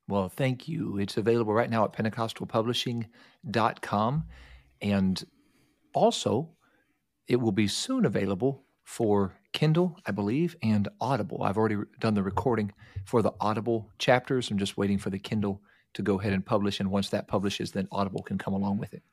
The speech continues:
So it'll be av-, available a couple of places right now, just pentecostal publishing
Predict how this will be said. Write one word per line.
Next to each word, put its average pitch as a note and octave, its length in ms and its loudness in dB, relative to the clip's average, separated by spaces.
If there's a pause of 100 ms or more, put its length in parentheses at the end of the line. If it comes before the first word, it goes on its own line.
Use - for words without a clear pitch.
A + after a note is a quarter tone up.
(200)
So C3+ 160 6
it'll B2+ 140 8
be B2+ 140 2 (260)
av-, G2+ 140 -4
available G#2+ 520 2 (120)
a - 40 -6
couple G3+ 280 0
of - 80 -6
places - 360 -4
right G#2 160 2
now, G2 160 0
just G2 240 -4
pentecostal G2+ 440 -4
publishing B2 340 -4